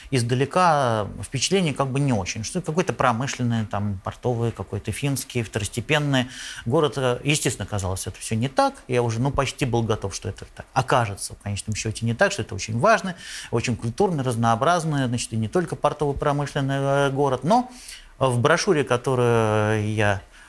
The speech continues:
радостно обрёл по приезде в, э, информационно-туристическом центре, там был целый разворот, посвящённый,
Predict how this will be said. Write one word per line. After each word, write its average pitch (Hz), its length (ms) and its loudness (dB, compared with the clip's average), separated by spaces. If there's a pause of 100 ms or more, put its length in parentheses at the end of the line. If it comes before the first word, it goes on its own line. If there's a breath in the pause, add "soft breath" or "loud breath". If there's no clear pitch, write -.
(120)
радостно 113 500 0
обрёл 117 240 2
по 113 120 -6
приезде 117 480 0
в, 110 280 -2 (1000 soft breath)
э, 113 600 2
информационно-туристическом 123 1200 0
центре, 208 400 2 (340 loud breath)
там 190 200 4
был 147 180 4
целый 180 520 4
разворот, 110 680 2 (580 loud breath)
посвящённый, 127 1000 2